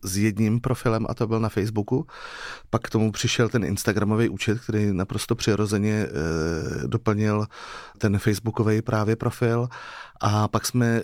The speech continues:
pak jsme zjistili, že ten náš záběr je, eh, širší a širší a nestačíme, eh, ten náš obsah jenom jako pokrývat z těch dvou profilů. Takže jako jsme se začali trošku rozrůstat a vlastně vznikl z toho další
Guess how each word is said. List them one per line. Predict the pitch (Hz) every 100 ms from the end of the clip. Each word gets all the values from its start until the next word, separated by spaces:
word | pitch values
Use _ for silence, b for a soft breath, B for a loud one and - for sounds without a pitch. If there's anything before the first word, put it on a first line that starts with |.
| -
pak | 110 -
jsme | 123
zjistili, | 110 110 - 120 117 117 110 107
že | 113
ten | 107 117
náš | 113 110
záběr | 113 104 117 123
je, | 117 110
eh, | 73 95 95
širší | - 104 98 143
a | 147
širší | - 107 - - 76 120 B B B -
a |
nestačíme, | 104 - 117 - 131 123
eh, | 120 117 120 64 101 110 107
ten | 104 107
náš | 117 -
obsah | - - 90 117 B B B B
jenom | - 113 113 113
jako | 113 117
pokrývat | 123 110 - 110 110 107 - -
z |
těch | - 113
dvou | 113 120
profilů. | - - 98 78 - - -
Takže | - 87 95
jako | 107 98 120
jsme | -
se | 104 113
začali | 107 - 113
trošku | 110 - 131
rozrůstat | 117 101 92 - 78 90 - B B B B B B -
a | 107 101 98 95 - - - - 80
vlastně | 80 - 101
vznikl | 95 98 95 98
z | -
toho | 98 98
další | 95 92 - 92